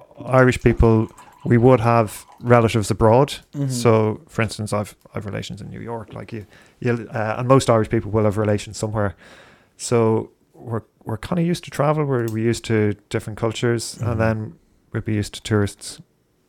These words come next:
Speaker 1: coming here as well. Um, but it certainly makes me proud, like, when, uh, like, something like Saint Patrick's Day, when you
Speaker 2: Mm-hmm.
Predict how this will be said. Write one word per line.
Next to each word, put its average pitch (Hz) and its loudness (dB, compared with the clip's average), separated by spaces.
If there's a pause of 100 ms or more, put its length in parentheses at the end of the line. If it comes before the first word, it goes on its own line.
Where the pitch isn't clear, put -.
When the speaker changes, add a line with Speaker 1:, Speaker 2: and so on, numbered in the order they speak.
(480)
Speaker 1:
coming 104 -10
here 104 -6
as 101 -10
well. 113 0 (640)
Um, 107 -6 (680)
but 156 8
it 143 4
certainly 185 4
makes 143 4
me 127 4
proud, 135 4
like, 117 2
when, 120 2
uh, 110 -2
like, 120 2
something 135 -2
like 117 2
Saint 117 -4
Patrick's - -4
Day, 143 6 (120)
when 117 2
you 110 6
Speaker 2:
Mm-hmm. 110 4